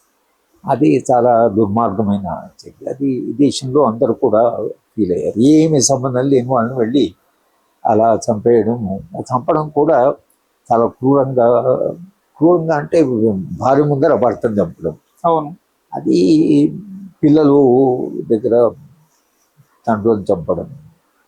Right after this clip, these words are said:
Speaker 1: అది ఒక రకంగా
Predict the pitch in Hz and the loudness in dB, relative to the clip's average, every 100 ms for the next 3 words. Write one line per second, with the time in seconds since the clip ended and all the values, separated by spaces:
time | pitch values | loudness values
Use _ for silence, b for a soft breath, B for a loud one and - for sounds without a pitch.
0 | _ _ _ _ _ _ _ - 117 135 | _ _ _ _ _ _ _ -18 -6 -4
1 | 147 185 180 165 143 143 151 143 170 147 | 0 2 4 2 2 0 0 -2 -2 0
2 | 160 135 160 | 4 4 2